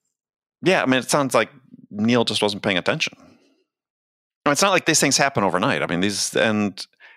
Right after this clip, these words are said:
I might take issue with bits of the description 'cause I'm not a huge, <laughs> huge believer that, at least if you're selling complex deals, that, um,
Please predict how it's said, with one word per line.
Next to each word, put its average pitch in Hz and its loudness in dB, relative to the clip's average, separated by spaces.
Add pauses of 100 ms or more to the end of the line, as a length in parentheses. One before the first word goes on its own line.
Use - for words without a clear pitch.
(480)
I 120 4
might 101 -2
take 95 -2
issue 87 0
with 87 -4 (640)
bits 120 0
of - -16
the 92 2
description 78 -2
'cause 104 -2
I'm 95 -2 (440)
not 92 -2
a 85 -6
huge, - -2 (360)
<laughs> - -10
huge 160 -2
believer 101 2
that, 85 0 (680)
at 113 0
least 113 0
if 92 -2
you're 76 -4
selling 80 0
complex 82 -2
deals, - -4
that, 85 -2 (160)
um, 76 -6